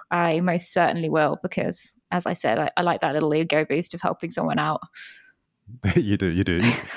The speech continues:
Speaker 2: Everyone is gonna reach out being like, "Lydia, you are such an amazing interviewee," or, "Your
Speaker 1: Love
Speaker 2: strategy
Speaker 1: that.
Speaker 2: is so amazing." And then, you know, asking for stuff that you don't wanna give them. Uh, Lydia Taylor, I really appreciate you being here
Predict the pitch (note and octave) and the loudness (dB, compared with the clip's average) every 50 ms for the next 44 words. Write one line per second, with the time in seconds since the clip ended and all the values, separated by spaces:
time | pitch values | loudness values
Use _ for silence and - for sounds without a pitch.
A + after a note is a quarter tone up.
0 | - - - B2 A#2+ C#3 C3+ B2+ A#2 A2 A2+ F2+ A2+ G#2+ G2 F#2+ F#2 F#2 - G#2 | -10 0 2 4 6 6 6 6 4 4 2 2 2 4 4 4 4 4 4 2
1 | F#2+ F2 F2 E2 - G2 F#2+ F2 F2+ F#2 - A#2 A2+ G#2+ G#2+ G2 F2+ E2 E2 - | 2 2 2 0 0 0 2 2 0 0 2 2 4 4 4 4 4 2 0 -4
2 | - - - _ _ _ _ _ - G2 G#2+ G2 A2+ A#2 A2+ G#2+ G2+ F#2 - - | -10 -20 -20 _ _ _ _ _ -4 0 2 4 6 6 6 6 4 2 2 0
3 | A2 F#2+ - - A2 G2 F2 F2 E2+ E2 E2 E2 - D#2 C#2+ C#2+ - - D#2+ D#2+ | 0 0 0 0 0 2 4 4 2 2 2 0 0 -2 0 2 2 4 4 4
4 | - - - A3 E2 D2 D2+ D2 D2 - - D#2+ D2+ D2 C#2 C2+ - - - - | 4 4 4 2 2 2 0 0 -2 -2 -2 -2 -2 -2 -2 -2 -4 -6 -8 -4
5 | B3 F2 F2 F2+ - - - _ - A#2 C#3+ F3+ F3 A#2 A#2+ A#2+ C3 C#3+ C#3+ C#3+ | -2 -2 -2 -2 -4 -6 -16 _ 2 4 4 6 6 6 6 6 6 6 4 4
6 | - - - A2+ G#2+ G#2 G2 F#2 F2+ F2 F2+ F#2+ D2+ E2+ D#2 D2+ D2+ E2 E2+ - | 2 2 4 4 4 6 6 4 4 4 4 2 2 0 0 0 0 -2 -4 -6
7 | - _ - _ _ _ _ - F#2 F#2 F2+ F2 E2+ E2+ E2+ D#2 D2+ C#2+ E2 D#2+ | -10 _ -20 _ _ _ _ -4 0 0 2 2 2 0 0 0 0 0 0 -2
8 | D2+ - - E2+ - - F2 - - E2 D#2 - - D#2 E2 D#2+ D2+ D2+ D#2 D#2 | -2 -2 -4 -6 -6 -6 -8 -6 -6 -6 -6 -4 -4 -4 -2 -2 -2 -2 -4 -2
9 | D2+ F2 E2 - D#2+ D#2+ - - - - - _ F2 F2+ F#2 F2+ - C3 A#2+ A#2 | -2 -2 -2 -2 -4 -4 -6 -10 -18 -20 -8 _ 0 2 2 2 2 2 4 4
10 | A2 G2+ - G#2+ F#2 F2 F2+ F2 E2+ D#2+ F#2+ G2 G2+ A2 G#2+ G#2 G2+ - - G2 | 4 4 2 2 2 2 2 2 2 2 0 2 4 4 4 4 2 2 0 -4
11 | F2+ - F#2+ E2+ D2+ E2+ D#2+ F2 E2+ E2+ E2+ E2 F2 F2 E2+ E2 - | -4 -2 -4 -2 -2 -2 -2 0 0 0 0 0 0 0 0 0 -2